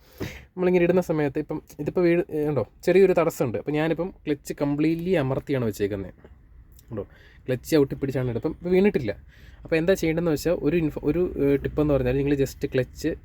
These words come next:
ചെറുതായിട്ട് ക്ലച്ചിൽ നിന്ന് കാല് റിലീസ് ചെയ്യുക. അതായത്, ആ, മൊത്തത്തിൽ റിലീസ് ചെയ്യല്, ചെറുതായിട്ട് കാലൊന്ന് പൊക്കുക. ഓക്കെ,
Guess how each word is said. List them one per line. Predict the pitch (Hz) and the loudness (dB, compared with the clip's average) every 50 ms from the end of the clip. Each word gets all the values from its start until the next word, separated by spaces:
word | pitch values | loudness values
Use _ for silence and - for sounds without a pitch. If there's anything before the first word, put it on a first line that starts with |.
| - - - - - - - - | -18 -20 -20 -20 -20 -20 -8 -2
ചെറുതായിട്ട് | - 143 147 151 160 165 170 180 175 175 | 0 2 4 4 4 2 2 0 0 0
ക്ലച്ചിൽ | - 131 123 - 143 135 | -2 -2 -2 -2 -2 -2
നിന്ന് | 127 127 127 - | -2 -4 -2 -2
കാല് | 117 113 120 113 110 | -2 -2 -2 -2 -2
റിലീസ് | 107 107 104 - | -2 -4 -4 -2
ചെയ്യുക. | - 101 98 95 - - - - - - - - - - - | -4 -2 -2 -2 -4 -6 -14 -18 -20 -20 -18 -18 -18 -10 -4
അതായത്, | 127 139 147 151 190 226 | 0 2 2 2 2 0
ആ, | - - - - - 127 131 131 - - - - | -2 -6 -12 -12 -6 -4 -4 -4 -4 -8 -14 -14
മൊത്തത്തിൽ | - 147 143 143 - 180 - 233 233 | -6 -6 -4 -2 -2 0 2 2 2
റിലീസ് | 185 190 165 160 156 - | 2 2 0 0 0 0
ചെയ്യല്, | 151 123 117 127 185 262 - - - - - - - - - | -2 -2 -2 -2 -6 -8 -10 -14 -20 -20 -20 -20 -18 -18 -4
ചെറുതായിട്ട് | - 170 165 170 185 190 196 208 214 214 - 214 | 0 2 4 4 4 4 4 4 2 2 0 0
കാലൊന്ന് | 196 156 139 139 135 131 | 0 0 0 0 0 -2
പൊക്കുക. | 113 107 - - - 101 95 - - - - - - - - - - - - - - - - - - - - - | -4 -6 -8 -8 -8 -8 -8 -8 -12 -18 -20 -20 -20 -20 -20 -20 -20 -20 -20 -20 -20 -20 -20 -20 -20 -18 -12 -12
ഓക്കെ, | 123 - - 95 | -12 -10 -10 -14